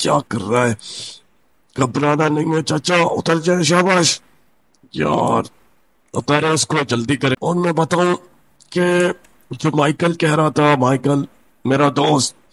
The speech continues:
आपको कह रहा था कि यहाँ की हुकूमत को आपने मंजूर नहीं करना और अपने हक के लिए लड़ो, तो ये सही कह रहा है, आपने अपने हक के लिए लड़ना है। जो सच्चा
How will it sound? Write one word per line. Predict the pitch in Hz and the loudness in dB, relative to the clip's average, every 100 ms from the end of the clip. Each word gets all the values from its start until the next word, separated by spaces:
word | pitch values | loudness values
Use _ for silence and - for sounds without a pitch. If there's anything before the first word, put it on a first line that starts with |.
| - - - - - - 131 | -20 -20 -20 -20 -20 -6 -2
आपको | 143 - 156 | -2 -2 -2
कह | 151 160 | 0 0
रहा | 156 147 | 2 0
था | 147 | 0
कि | 139 147 | 0 0
यहाँ | 143 143 139 | 2 2 0
की | 143 | -2
हुकूमत | 127 - 139 143 127 - | -4 -2 -2 0 -2 -2
को | 143 | 0
आपने | 135 151 147 139 135 - _ - | 0 -2 -4 -2 -2 -4 _ -2
मंजूर | 139 139 143 139 | -2 2 0 2
नहीं | 139 135 | 0 0
करना | 139 131 139 139 - _ - | 0 2 2 2 0 _ -2
और | 127 117 | 2 2
अपने | 120 139 135 120 - | 2 0 0 0 0
हक | 170 185 165 | 0 0 -2
के | |
लिए | 143 131 | 2 2
लड़ो, | 120 107 80 - - - - _ - | 2 0 0 -4 -12 -16 -18 _ -6
तो | 104 | -2
ये | 117 131 | 0 2
सही | - 151 | 2 0
कह | 143 160 | 2 2
रहा | 170 165 | 4 4
है, | 160 | 4
आपने | 147 - 156 | 2 0 0
अपने | 147 131 151 | 2 0 -2
हक | 131 131 - - | -2 -4 -4 -2
के | |
लिए | 151 143 | 0 2
लड़ना | 135 131 139 | 2 2 2
है। | 139 139 139 - _ - | 2 2 0 -4 _ -10
जो | 98 107 | -2 0
सच्चा | 107 - 120 - 139 135 | 0 0 -2 0 2 2